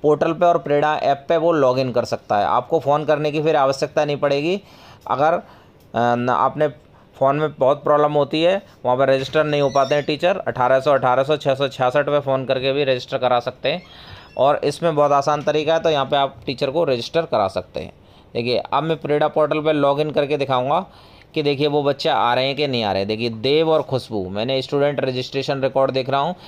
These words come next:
क्लास वन में देव और खुशबू को मैंने रजिस्टर किया है, चार सौ तेरह, चार सौ चौदह,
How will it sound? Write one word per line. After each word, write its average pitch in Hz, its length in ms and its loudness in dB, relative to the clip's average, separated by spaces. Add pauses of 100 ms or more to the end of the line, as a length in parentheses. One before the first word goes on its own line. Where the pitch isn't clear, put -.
(180)
क्लास 127 300 0
वन 135 140 0
में 139 280 -4
देव 131 240 0
और 135 100 0
खुशबू 131 340 -4
को 147 140 -2
मैंने 139 240 0
रजिस्टर 127 340 -2
किया 139 200 0
है, 139 60 2
चार 120 240 0
सौ 131 140 -4
तेरह, 131 280 2
चार 123 220 0
सौ 123 140 -6
चौदह, 127 320 0